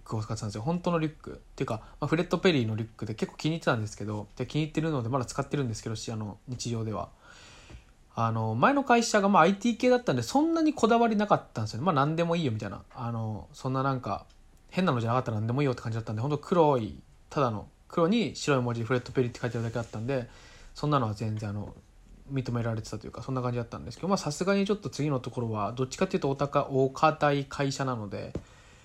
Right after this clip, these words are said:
え、割と普通のビジネスバッグに変えた。まあ、リュックなんですけど、にした感じですね。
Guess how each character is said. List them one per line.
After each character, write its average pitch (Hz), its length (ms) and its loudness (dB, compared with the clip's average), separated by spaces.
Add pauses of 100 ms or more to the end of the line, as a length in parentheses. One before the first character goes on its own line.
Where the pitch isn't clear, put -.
(260)
え、 147 60 2
割 123 180 4
と - 80 0
普 - 120 -8
通 123 220 -2
の 117 100 0
ビ 110 140 -2
ジ 110 100 -4
ネ 107 80 0
ス 104 400 -6
バ 107 100 -6
ッ - 40 -10 (100)
グ 101 100 -14
に - 140 -12 (100)
変 101 120 -8
え - 20 -12
た。 101 100 -12
ま 127 100 0
あ、 - 20 0
リ 147 120 2
ュ - 20 -4
ッ - 20 -10
ク 123 100 -4
な 101 60 -2
ん 104 60 -6
で 110 60 -8
す - 100 -14
け - 60 -14
ど、 - 100 -14
に 120 100 -8
し - 80 -10
た 110 120 -6
感 107 220 -10
じ 110 80 -10
で 110 100 -10
す - 140 -16
ね。 - 120 -16